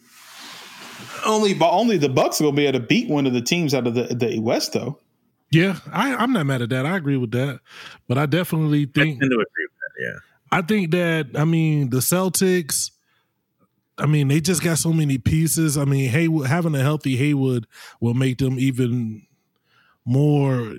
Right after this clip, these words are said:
Speaker 2: imposing, but I'm not counting out Toronto. I mean, they had that bad game. They just got steamrolled.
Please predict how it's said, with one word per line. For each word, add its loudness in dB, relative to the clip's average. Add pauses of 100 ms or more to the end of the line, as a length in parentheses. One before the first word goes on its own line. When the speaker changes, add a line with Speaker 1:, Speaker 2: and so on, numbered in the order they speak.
Speaker 2:
imposing, 2
but 0 (640)
I'm 2
not 0
counting 0
out -2
Toronto. 0
I 0
mean, 2
they 0
had 0
that 0
bad 0
game. 0
They 2
just 0
got -2
steamrolled. 0